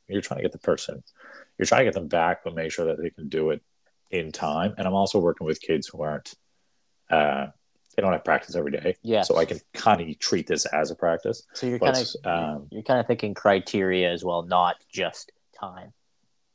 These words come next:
Speaker 1: Yeah, absolutely.
Speaker 2: Yeah.
Speaker 1: And it's just making sure that they can check all the boxes, right? So
Speaker 2: Yep.
Speaker 1: if their symptoms are still staying limited, and I, I go and I try to do the Blackhawks test. I do a modified version,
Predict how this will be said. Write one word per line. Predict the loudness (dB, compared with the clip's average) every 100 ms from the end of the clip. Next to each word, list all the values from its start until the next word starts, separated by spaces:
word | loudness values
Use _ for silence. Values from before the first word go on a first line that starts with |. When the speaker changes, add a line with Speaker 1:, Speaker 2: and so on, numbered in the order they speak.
| _ 4
Speaker 1:
Yeah, | 4 6 2
absolutely. | -2 -6 -6 -6 -8 -10
Speaker 2:
Yeah. | -6 -6 -4
Speaker 1:
And | -4 -4
it's | -6 -2
just | 0 -2 -4
making | -8 -8
sure | -12 -12
that | -6
they | -6
can | -6 -10
check | -6 -4 -2
all | -2
the | -2
boxes, | -2 -2 -4 -12 -6
right? | -2 -2
So | 0 2 2
Speaker 2:
Yep. | 0
Speaker 1:
if | -2
their | 0 0
symptoms | 0 -4 -4 -4 -6 -4
are | -6
still | -4 -4 4 4
staying | 4 -2 -4 -4 -6 -8
limited, | -6 -6 -6 -8 _ _ -20 -20 _ _ -8
and | -4 -2
I, | -2 -2 -2 -2 -4 -8 _ _ -14 -14 _ _ _ _ -12
I | -6
go | 2 2
and | 2
I | -2 -6 -4
try | 0 2
to |
do | 0 -4
the |
Blackhawks | 2 2 2 -4 -10 -10 -8
test. | -6 -6 -2
I | 2
do | 4
a | 4
modified | 0 -2 -2 -4 -2
version, | -2 -2 -4 -10